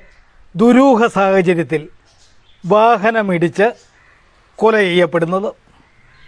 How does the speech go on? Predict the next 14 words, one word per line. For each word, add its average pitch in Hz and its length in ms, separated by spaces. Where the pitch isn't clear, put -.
സത്യം 247 580
സഞ്ചരിക്കാനായി 220 880
ചെരുപ്പണിയുന്നതിന് 185 1000
മുമ്പ് 196 300
തന്നെ 170 240
അസത്യം 202 440
ലോകത്തിൻ്റെ 208 680
പകുതി 226 380
ഭാഗം 180 360
ചുറ്റിക്കറങ്ങിയിരിക്കും 185 1120
എന്ന് 208 280
പറഞ്ഞത് 180 360
വിൻസ്റ്റൺ 247 460
ചർച്ചിലാണ്. 175 560